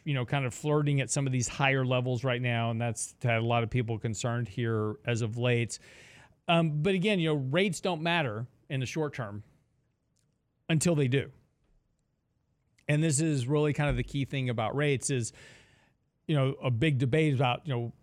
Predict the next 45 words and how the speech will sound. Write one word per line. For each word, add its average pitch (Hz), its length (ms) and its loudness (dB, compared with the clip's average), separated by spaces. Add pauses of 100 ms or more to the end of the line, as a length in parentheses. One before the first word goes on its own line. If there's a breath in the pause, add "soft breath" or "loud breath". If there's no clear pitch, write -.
(420)
there's 160 460 2
only 196 280 2
one 160 260 2
direction 139 480 0
that 123 80 0
rates 135 280 0
are 131 60 0
gonna 117 180 -2
go 107 260 -4 (640)
ultimately, 120 480 -4 (100)
and 123 100 -2
that's 120 220 -2
lower 123 340 -2 (600)
for 135 100 2
a 123 60 2
whole 160 180 4
variety 127 460 2
of 101 120 -4
reasons. 117 440 -4
And 110 300 -4 (120)
the 131 180 0
debt, 123 380 0
as 113 160 -2
we 123 80 -4
were 110 100 -4
just 104 160 -4
talking 123 180 0
about 107 140 -4
a 101 60 -6
minute 143 220 -2
ago, 98 260 -6 (640 soft breath)
the 135 100 0
debt 143 220 2
is 113 100 -2
one 156 220 2
of 120 80 0
those. - 260 -14
You 139 80 2
just 131 300 0
cannot 131 480 0
sustain 127 760 2 (220)
higher 143 340 2
rates 123 300 0
of 101 160 -6
debt 139 420 0